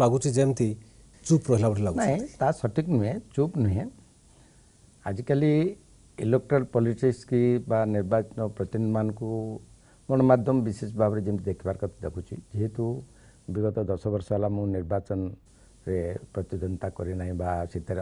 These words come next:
Speaker 2: ଅଂଶଗ୍ରହଣ ବିଶେଷ ଭାବରେ କରିନାହିଁ, ସେଥିପାଇଁ ମନେ ହେଉଥିବ। କିନ୍ତୁ ଜନସାଧାରଣଙ୍କର ବିଭିନ୍ନ କାର୍ଯ୍ୟରେ ଆମେ ଲିପ୍ତ ଅଛୁ। ଦୁଇ ହଜାର ନଅ ମସିହା ପରେ ଓଡ଼ିଶାରେ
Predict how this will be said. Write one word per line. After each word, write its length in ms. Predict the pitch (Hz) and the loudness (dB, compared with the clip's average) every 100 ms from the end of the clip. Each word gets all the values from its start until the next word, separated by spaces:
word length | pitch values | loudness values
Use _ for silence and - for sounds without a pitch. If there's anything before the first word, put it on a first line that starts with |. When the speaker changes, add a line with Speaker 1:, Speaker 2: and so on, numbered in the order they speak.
| 90 | -4
Speaker 2:
ଅଂଶଗ୍ରହଣ 440 | 82 107 98 110 101 | -6 -6 -2 -2 -2
ବିଶେଷ 220 | 95 104 87 | -4 -4 -4
ଭାବରେ 220 | 92 95 - | -4 -4 -6
କରିନାହିଁ, 420 | 82 92 76 71 - - - - - - | -6 -4 -6 -8 -10 -16 -20 -20 -20 0
ସେଥିପାଇଁ 300 | 147 - 165 | 2 4 6
ମନେ 140 | 139 170 | 8 10
ହେଉଥିବ। 260 | 147 - 123 165 143 | 8 6 0 0 0
କିନ୍ତୁ 240 | 143 156 170 175 202 - - - - - | 2 2 2 2 -4 -16 -20 -20 -14 -4
ଜନସାଧାରଣଙ୍କର 880 | 110 113 117 147 143 147 147 156 160 160 120 | 0 0 6 8 8 4 2 2 2 2 2
ବିଭିନ୍ନ 280 | 110 131 139 104 | 2 2 0 -2
କାର୍ଯ୍ୟରେ 380 | 95 117 127 127 135 - | -2 2 4 2 0 -4
ଆମେ 120 | 98 87 | -6 -6
ଲିପ୍ତ 180 | - 110 104 | -4 -2 -2
ଅଛୁ। 180 | - 104 - - - - - - - - - 87 | -2 -6 -8 -20 -20 -20 -20 -20 -20 -20 -14 -4
ଦୁଇ 100 | 101 | 0
ହଜାର 220 | 101 104 98 98 | 2 2 2 0
ନଅ 120 | 101 101 | 0 0
ମସିହା 260 | 95 98 92 | 0 0 0
ପରେ 280 | 101 92 95 117 - _ _ - _ - | -2 -2 -2 -6 -12 _ _ -20 _ -6
ଓଡ଼ିଶାରେ 360 | 104 98 110 | -4 0 0